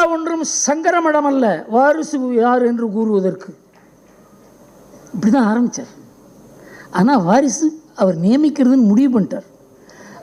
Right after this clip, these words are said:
ஆனா ஆரம்பிச்சது எப்படி ஆரம்பிச்சார்? "நானா வாரிசா?" அங்கிருந்து அடுத்தது, "ஒரு வாய்ப்பு கிடைத்தால் போட்டியின் போது ஸ்டாலின் பெயரை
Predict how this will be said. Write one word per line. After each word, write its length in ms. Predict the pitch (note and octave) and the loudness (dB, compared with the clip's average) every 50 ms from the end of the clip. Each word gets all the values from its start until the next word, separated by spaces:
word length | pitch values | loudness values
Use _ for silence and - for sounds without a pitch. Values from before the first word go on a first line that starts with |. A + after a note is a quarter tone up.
| - G#3 | 0 2
ஆனா 140 | C#4 F#4 F#4 D4+ C#4+ D4+ | 4 4 4 4 4 4
ஆரம்பிச்சது 500 | F4 G4 G#4 G4+ G4+ F#4 G4 F4+ E4+ D#4 | 2 0 0 -2 -4 -2 -2 -2 -2 -2
எப்படி 160 | D4+ D4+ D#4+ D4+ D4 | 0 0 0 0 0
ஆரம்பிச்சார்? 460 | C#4+ C#4+ C#4+ C4 G3 C4 B3+ B3 G3+ E3+ D#3 | 0 -2 -4 -4 -4 -2 -2 -2 -4 -4 -4
"நானா 320 | E3 G#3+ C4+ E4+ F#4 F#4+ F#4 D#4 G#3+ - - - - _ _ _ _ _ _ _ _ _ _ _ _ _ _ _ - | -2 0 0 2 2 2 2 0 0 -4 -10 -18 -20 _ _ _ _ _ _ _ _ _ _ _ _ _ _ _ -6
வாரிசா?" 500 | A3 E3+ C4 E4 G4 G4 D4+ - D4 B3 D3 C3+ - - - _ _ _ _ _ _ _ _ _ _ _ _ _ _ _ _ _ - _ _ _ _ _ | -2 0 2 2 2 0 0 0 -2 -4 -4 -8 -14 -20 -20 _ _ _ _ _ _ _ _ _ _ _ _ _ _ _ _ _ -20 _ _ _ _ _
அங்கிருந்து 560 | A3 A#3 C4 C4+ C4 C#4+ D4 D#4 E4 F4+ F4+ D4 B3+ | -2 0 0 2 2 2 0 0 0 -2 0 0 0
அடுத்தது, 420 | B3 C4 C#4+ - - C4+ A3 G#3 F#3+ - - _ _ _ _ _ _ _ _ _ _ _ _ - - - - - _ _ - - - - - - - - - - | 0 -2 -4 -4 -6 -6 -6 -6 -8 -12 -16 _ _ _ _ _ _ _ _ _ _ _ _ -20 -20 -20 -20 -20 _ _ -20 -20 -20 -20 -20 -20 -14 -4 0 2
"ஒரு 120 | G#3 A3 G#3 G#3 | 2 4 4 4
வாய்ப்பு 340 | A3 A#3 C#4 - - - F4+ D#4 | 4 4 2 2 -2 -6 -6 -4
கிடைத்தால் 500 | D#4 D4+ D4 C#4 - - D4 C#4+ D#4 D#4+ G#4 - - - - _ _ - - - - _ _ F3+ | -2 0 0 -2 -2 -2 0 0 0 0 -4 -8 -14 -20 -20 _ _ -20 -20 -20 -20 _ _ -2
போட்டியின் 640 | A3+ C#4 E4 E4 - - F4+ F4 E4+ D#4 C#4+ C4+ B3 A#3 G3+ G#3+ | 0 0 0 -2 -4 -2 0 2 2 2 2 0 -2 -2 -2 0
போது 260 | B3 A#3 A3+ A#3 C#4+ F#4 F#4 - - - _ _ _ _ _ - | 0 0 0 0 -2 -4 -6 -8 -14 -20 _ _ _ _ _ -12
ஸ்டாலின் 580 | - - - B3+ B3 B3+ C#4 D4 D#4 D#4 D#4 - | -10 -4 -2 0 2 2 2 0 -2 -4 -4 -2
பெயரை 320 | - A#3+ A#3+ A#3+ A#3+ C4+ | 0 2 2 4 2 2